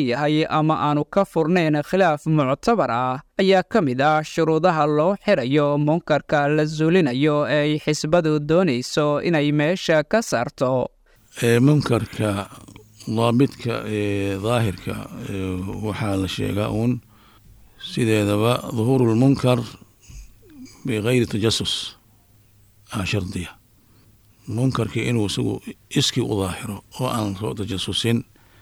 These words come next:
Speaker 2: ayaa loo yaqaanaa munkar daahira. Ee, munkar soo tajasusay oo la soo baarbaaray lama, ee, ma waajibayso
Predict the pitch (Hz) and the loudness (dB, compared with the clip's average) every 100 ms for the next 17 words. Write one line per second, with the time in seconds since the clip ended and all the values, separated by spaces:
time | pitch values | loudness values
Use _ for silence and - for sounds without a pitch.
0 | - - - - - _ _ 113 107 101 | -20 -20 -20 -20 -20 _ _ -2 0 2
1 | 120 110 - 98 101 113 120 98 110 107 | 4 2 0 -2 2 2 2 0 0 0
2 | 98 98 92 - 95 - 123 113 107 107 | -2 -2 -4 -4 -10 -8 -2 0 2 2
3 | 127 120 117 123 104 98 101 - 113 113 | 0 0 -2 -2 -2 -2 -2 0 -2 -2
4 | 101 98 - 117 120 107 104 98 101 101 | -2 -2 -2 0 0 0 -2 -4 -2 0
5 | 120 127 - - - - - _ - 98 | 0 -2 -8 -20 -20 -20 -20 _ -6 -4
6 | 101 117 127 - - - 196 107 101 113 | -2 -2 -2 -6 -16 -12 -4 -2 -2 0
7 | 131 117 107 120 127 117 131 | 0 2 0 0 0 2 0